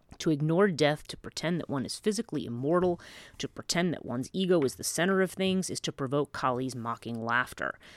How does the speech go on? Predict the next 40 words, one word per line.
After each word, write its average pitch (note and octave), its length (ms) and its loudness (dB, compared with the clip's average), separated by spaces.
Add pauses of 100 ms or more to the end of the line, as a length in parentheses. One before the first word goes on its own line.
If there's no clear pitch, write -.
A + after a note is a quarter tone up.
(140)
To - 80 -4
confront E3 460 -2
or D#3+ 160 0
accept C3+ 420 -4
death, E3 320 2
on B2 80 -2
the B2 60 -4
contrary, B2+ 720 -4
is C#3 120 -6
to C#3 120 -4
realize C3+ 500 0
a C#3 60 -6
mode C3+ 320 2
of D3+ 140 -6
being C3 360 0
that - 140 -6
can C3 160 -4
be, A#2+ 240 -4 (220)
that - 120 -10
can C3+ 140 -4
delight C#3 420 2
and C3 180 -4
revel C#3 360 2
in A#2+ 100 -6
the A#2 60 -8
play B2 280 -4
of A2+ 120 -6
the G2+ 80 -6
gods. - 540 -4 (440)
To D3 100 -2
accept - 440 0
one's A#3 300 6
mortality A3+ 760 4
is C3 120 -4
to C#3 100 -4
be C3+ 160 -2
able C#3 180 -2
to - 140 -8
act - 160 -6
superfluously, - 880 -2